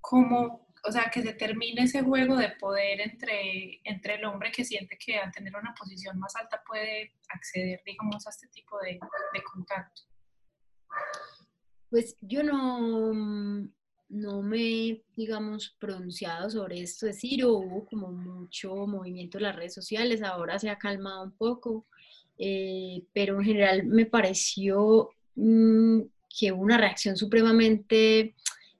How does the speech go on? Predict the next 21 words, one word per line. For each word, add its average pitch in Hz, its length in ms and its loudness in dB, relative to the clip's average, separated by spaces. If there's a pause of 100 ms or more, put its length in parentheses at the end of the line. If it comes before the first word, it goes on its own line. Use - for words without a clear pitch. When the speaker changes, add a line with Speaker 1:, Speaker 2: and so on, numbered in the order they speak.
(100)
Speaker 2:
eh, 180 520 -4
agresiva 247 840 6
de 226 140 4
parte 208 440 -4
de 214 300 2
hombres 254 500 6
y 202 140 0
de 185 60 -6
mujeres 214 520 2
de 240 80 2
la 190 100 0
industria 202 520 -10
y 208 80 -6
no, 247 340 -2 (420)
eh, 185 560 -10
acusándolo 196 960 -4
pues 170 360 -6
de 202 100 -4
ser, 202 380 -4 (160)
eh, 196 320 -4
prácticamente, 190 1300 -6